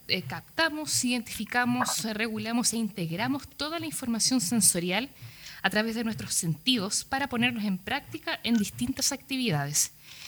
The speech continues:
Cómo ciertas dificultades en el área pueden impactar en el aprendizaje, en el desarrollo,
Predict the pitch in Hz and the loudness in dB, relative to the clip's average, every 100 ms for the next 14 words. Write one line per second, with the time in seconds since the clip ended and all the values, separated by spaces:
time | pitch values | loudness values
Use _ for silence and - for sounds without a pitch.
0 | - - 240 240 240 214 277 269 233 - | -12 -2 6 8 8 6 4 2 -4 -4
1 | 233 226 247 247 233 240 226 262 269 254 | -6 -4 -2 -2 0 -2 2 0 0 -2
2 | 247 226 220 220 214 160 - 247 277 262 | -4 -2 2 2 0 -8 -4 -2 0 -2
3 | 226 196 170 156 - 269 - 247 240 - | -2 -4 0 2 2 0 -2 -6 -8 -12
4 | - - - 262 226 214 185 202 220 214 | -16 0 8 8 8 6 4 0 -2 -2
5 | 214 | -4